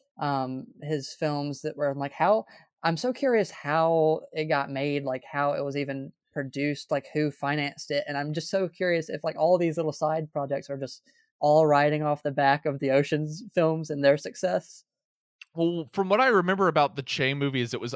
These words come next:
Speaker 2: originally a Terrence Malick project, and then, like, m-, I guess, m-,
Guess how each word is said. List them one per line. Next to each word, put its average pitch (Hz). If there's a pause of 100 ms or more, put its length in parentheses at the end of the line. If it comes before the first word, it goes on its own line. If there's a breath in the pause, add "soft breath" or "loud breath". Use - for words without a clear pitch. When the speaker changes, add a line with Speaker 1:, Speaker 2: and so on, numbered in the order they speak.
Speaker 2:
originally 123
a 113
Terrence -
Malick 98
project, 180 (260)
and 127
then, 113
like, 101 (180)
m-, 107
I 120
guess, 117
m-, 110